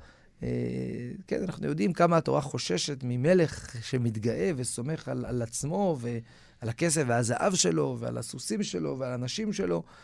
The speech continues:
אה, ולא על הקדוש ברוך הוא, כן? "למען לא ירום לבבו מאחיו". אה, ויש כאלה שפרשנים שהסבירו שגם פה, ה-, בעצם הבעיה הייתה באיזשהו, אה,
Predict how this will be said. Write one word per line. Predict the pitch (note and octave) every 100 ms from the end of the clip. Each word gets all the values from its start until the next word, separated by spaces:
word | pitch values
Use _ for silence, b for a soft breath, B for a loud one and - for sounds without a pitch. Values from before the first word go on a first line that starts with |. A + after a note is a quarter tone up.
| b b - -
אה, | A#2+ A#2+ A#2+ A#2 A#2 A#2 A#2
ולא | A2+ A2 C#3+
על | D#3
הקדוש | C#3 B2 B2 -
ברוך | A2 G#2
הוא, | E3+ G#3+ G#3
כן? | E3
"למען | C3+ C#3 D3
לא | C#3+
ירום | C3+ B2 E3+ D3+
לבבו | C3 A#2 B2+ D#3
מאחיו". | B2 A2+ - G#3+ A3+ b b b b _ A#2+
אה, | A#2+ A#2+ A#2+ A#2+ B2 A#2+
ויש | A#2 C3+ D#3+ - - - A#3
כאלה | - B3+ B3+
שפרשנים | - G#3+ G#3+ G#3 B3
שהסבירו | A3+ A#3+ G3 C4+ C#4+ C4+
שגם | - - B3
פה, | G3+ A#3 A#3+ b b b _
ה-, | B2+ C3
בעצם | B2 E3 E3
הבעיה | C#3+ A#2+ B2 D#3
הייתה | D#3+ C#3 F3 D3+ D#3+ b b b
באיזשהו, | - A2 A#2+ C3 C#3 - B2+ C3
אה, | B2+